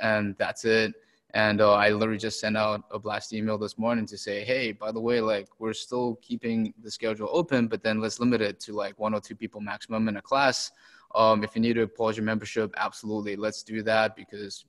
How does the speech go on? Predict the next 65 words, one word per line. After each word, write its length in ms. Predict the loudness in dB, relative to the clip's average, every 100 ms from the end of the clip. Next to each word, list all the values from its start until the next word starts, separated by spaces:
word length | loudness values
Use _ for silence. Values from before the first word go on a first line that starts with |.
| -10
we 80 |
wanna 160 | -8 -8
support 340 | -12 -10 -8
you 120 | -8 -10
in 120 | -10
any 140 | -10
way." 440 | 0 4 4 2 -4 -20 -20 _
But 260 | 4 4 2
it 80 | -4
seems 240 | -2 0
like 220 | 0 -2
most 320 | -4 -2 -2
of 60 | -4
them 180 | -2 0
are 40 |
already 240 | 2 2 0
mindful 400 | 0 -2 4 4
of 140 | 6
it, 160 | 4 4
so 160 | 0
they're 220 | 2 0 0
naturally 380 | -2 -2 -4
just 240 | -4 -4 -2
not 180 | -4 -2
coming 280 | -2 0
in 140 | 4 4
as 140 | 2
often 340 | -2 -4 -4 0
as, 240 | -2 -4 -10 2
uh, 280 | 4 4 2
as 160 | -2
they 300 | 0 0 0 -6 _
used 240 | 0 2
to. 340 | 8 8 8 6 -8 -18 -18 -20 0
Um, 480 | 6 10 10 10 6 0 -12 -20 -4 6
and 160 | 8
then 160 | 10 10
the 100 | 10
other 160 | 8
people 280 | 8 6 6
who 160 | 8 8
actually 280 | 8 4 2
feel 240 | 6 6
a 20 |
little 240 | 8 6 6
bit 200 | 2 2
ill 240 | 4 4
or 80 | 4
whatever 360 | 4 4 4 4
it 140 | 4
is, 260 | 4 2 0
whether 300 | 0 2 0
it's 160 | -4
the 80 | -10
virus 400 | -4 -2 -2 -4
or 100 | -8
not, 440 | -2 0 0 0
like, 280 | 2 0 0
they're 160 | -4 -6
just 300 | -6 -12 -10
not 220 | -8 -8
showing 280 | -8 -4 -2
up, 240 | -2 -4
which 140 | -14 -14
is 160 | -16